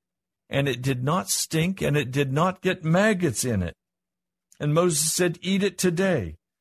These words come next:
because today is a Sabbath to the Lord. You will not find any of it on the ground today.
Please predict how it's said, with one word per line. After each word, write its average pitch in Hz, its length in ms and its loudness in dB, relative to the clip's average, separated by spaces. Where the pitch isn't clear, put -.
because 156 360 0
today 156 420 0
is 143 180 2
a 143 80 2
Sabbath 175 600 2
to 175 160 0
the 156 160 2
Lord. 147 420 2
You 151 140 2
will 151 140 2
not 185 300 2
find 156 520 0
any 190 260 4
of 170 120 4
it 170 60 6
on 175 180 6
the 175 80 4
ground 185 440 4
today. 104 520 2